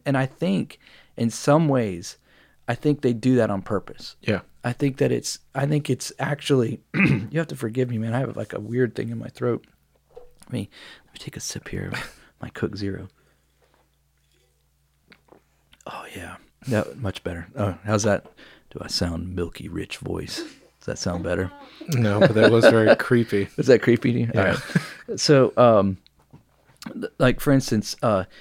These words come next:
Speaker 1: I'm just gonna read something from,
Speaker 2: Yeah,
Speaker 1: that I found.
Speaker 2: yeah.
Speaker 1: It's, so Kabbalah, Kab-, <laughs> Kabbalah, Kabbalah insists on the fact that we must go see the divine face. Okay, and it says, uh, "The aspects of God in the interior world,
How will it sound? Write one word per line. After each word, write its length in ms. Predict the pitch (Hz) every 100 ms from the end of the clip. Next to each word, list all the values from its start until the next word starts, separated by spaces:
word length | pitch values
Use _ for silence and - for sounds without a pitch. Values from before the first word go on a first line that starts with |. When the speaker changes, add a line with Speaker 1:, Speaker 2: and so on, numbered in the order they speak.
| -
Speaker 1:
I'm 80 | 123
just 120 | 135
gonna 120 | 139 113
read 240 | 120 120
something 280 | 120 107 104
from, 120 | 113
Speaker 2:
Yeah, 120 | 151 196
Speaker 1:
that 80 |
I 40 | 151
found. 240 | 113 107
Speaker 2:
yeah. 60 | -
Speaker 1:
It's, 180 | - -
so 240 | - 127 - - -
Kabbalah, 520 | - 131 127 151 165 - -
Kab-, 520 | 139 127 - - -
<laughs> 20 |
Kabbalah, 580 | - 147 151 - 120 160 - - -
Kabbalah 460 | - 139 175 196
insists 600 | - 135 - - 190 -
on 200 | - 139
the 80 | 123
fact 420 | - 131 135 139
that 140 | 139 135
we 100 | 123
must 360 | 120 139 -
go 200 | 123 139
see 300 | 139 - 143 131
the 100 | 117
divine 480 | 107 104 120 135
face. 640 | 127 - 127 - - - - _ _ _ - _ - -
Okay, 400 | 117 - 117 113
and 180 | 135 120
it 120 | 82
says, 420 | - 131 113 - -
uh, 240 | 123 107 104
"The 180 | 120
aspects 800 | - 147 147 - 143 127 - -
of 300 | - 127 113
God 400 | 127 117 104 110
in 200 | - 127
the 140 | 110 104
interior 560 | 117 - 147 151 151
world, 500 | 131 120 107 98 98